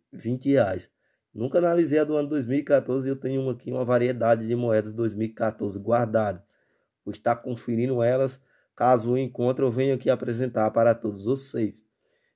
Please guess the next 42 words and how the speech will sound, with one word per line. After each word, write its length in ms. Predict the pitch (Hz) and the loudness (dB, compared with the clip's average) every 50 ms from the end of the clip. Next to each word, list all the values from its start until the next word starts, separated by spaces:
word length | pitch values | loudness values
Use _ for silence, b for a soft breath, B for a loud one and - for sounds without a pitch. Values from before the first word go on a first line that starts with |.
| _ - | _ -2
E 80 | 135 160 | 2 4
é 60 | 190 185 | 4 4
isso 160 | 180 - 180 | 4 2 2
aí, 200 | 175 160 165 160 | 2 4 2 2
pessoal. 360 | 160 123 113 - 120 - - | 0 -2 -10 -10 -10 -10 -10
Espero 340 | - - _ - 110 107 104 | -12 -14 _ -6 -4 -4 -4
que 80 | - | -4
vocês 260 | - 113 110 - 110 110 | -6 -8 -6 -6 -8 -6
tenham 180 | - 113 104 | -4 -2 -2
gostado 260 | 104 104 - 113 104 | -2 0 -2 -2 -4
desse 180 | - - 135 143 | -2 -2 -2 -2
vídeo. 400 | 123 110 127 147 165 165 160 - _ _ _ _ _ _ _ _ | 0 0 0 0 0 -2 -6 -8 _ _ _ _ _ _ _ _
Se 260 | - - - 170 185 | -12 -4 -2 -2 -2
você 320 | 165 156 147 135 - 131 | 0 0 -2 0 0 -2
gostou 300 | 123 120 110 113 - 113 | -2 -2 -2 -2 -2 -6
desse 200 | 107 - - 117 | -6 -6 -8 -8
vídeo, 300 | 107 95 104 101 98 95 | -6 -4 -4 -6 -6 -4
dê 160 | 101 123 139 | 0 2 4
aquele 300 | 131 135 135 113 104 104 | 2 2 0 -4 -4 -2
joinha. 420 | 95 107 101 120 110 107 120 139 135 _ _ _ _ _ _ _ | -2 0 0 0 0 -2 -4 -8 -10 _ _ _ _ _ _ _
Compartilha 640 | - 113 107 - - 117 107 110 - 135 139 156 151 | -8 -8 -6 -4 -2 -4 -4 -4 -4 -4 -4 -4 -2
com 120 | - 143 135 | -2 -4 -2
seus 240 | 117 131 127 110 | 0 0 0 2
amigos 460 | 113 113 107 104 101 98 98 98 92 104 | 2 0 0 0 -2 -4 -6 -6 -4 -2
em 140 | 113 127 | -2 -2
suas 260 | 127 - 123 110 101 98 | -2 -2 -4 -4 -2 -2
redes 220 | 104 98 - - | -4 -4 -4 -10
sociais. 480 | 107 101 - 120 117 110 110 123 120 _ _ _ _ _ _ _ | -14 -8 -2 0 2 2 2 0 -4 _ _ _ _ _ _ _
Inscreva 340 | _ - 120 127 143 147 156 | _ -4 0 0 0 2 0
no 80 | 151 | 0
nosso 300 | 143 131 123 120 120 - | 0 0 0 -2 -2 -2
canal. 440 | - 135 127 120 117 117 120 - _ _ _ _ _ _ | -4 -4 -2 0 0 -2 -4 -6 _ _ _ _ _ _
Ative 140 | - 101 | -14 -14
o 40 | 107 | -12
sininho 380 | - - 143 135 123 120 123 123 | -8 -6 -2 -2 0 0 0 -2
para 340 | 120 - - 120 120 117 117 | -4 -4 0 0 0 0 0
que 140 | - 120 | -4 -8
quando 300 | 113 - - 113 110 113 | -8 -4 -4 -2 -2 0
novos 300 | 107 107 104 104 104 95 | -2 -2 -2 -4 -6 -6
vídeos 200 | 101 104 101 - | -8 -8 -8 -8
forem 140 | - 127 127 | -10 -8 -8
lançados, 400 | 127 120 - 113 113 107 104 107 | -8 -4 -2 0 0 0 -2 -6